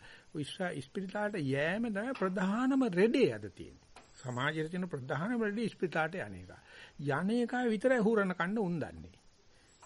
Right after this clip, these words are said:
යන්නේ නැති එක නම් බය කර කර තියාගෙන ඉන්නවා. යන්නේ බය වෙන්න, ඒ ලෙඩේ හැදෙනකොටම එන්න, පහුවෙලා එහෙම එන්න එපා කියලා. මේ එපයි කියලා, වස්ති ගියා කියලා විසි කරලා නෑ කවුරුවක්වත්.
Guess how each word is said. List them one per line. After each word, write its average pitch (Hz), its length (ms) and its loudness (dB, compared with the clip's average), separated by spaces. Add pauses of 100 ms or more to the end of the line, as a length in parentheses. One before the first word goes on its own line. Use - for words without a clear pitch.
යන්නේ 131 220 -4
නැති 233 260 -2
එක - 160 -6
නම් 254 180 -2
බය 180 200 -2
කර 214 180 -2
කර 220 200 0
තියාගෙන 117 360 -4
ඉන්නවා. 80 180 -16 (340)
යන්නේ 107 300 -4 (120)
බය 95 200 -10
වෙන්න, 123 220 -2 (140)
ඒ 131 180 0 (220)
ලෙඩේ 123 300 2
හැදෙනකොටම 185 540 4
එන්න, 214 180 4 (640)
පහුවෙලා 151 360 4
එහෙම 214 140 4
එන්න 196 180 2
එපා 226 240 8
කියලා. 143 220 0
මේ 127 120 -2
එපයි 139 260 0
කියලා, 147 260 0
වස්ති 139 280 -4
ගියා 143 160 2
කියලා 156 180 2
විසි 131 160 0
කරලා 165 280 6
නෑ 185 160 4
කවුරුවක්වත්. 185 600 4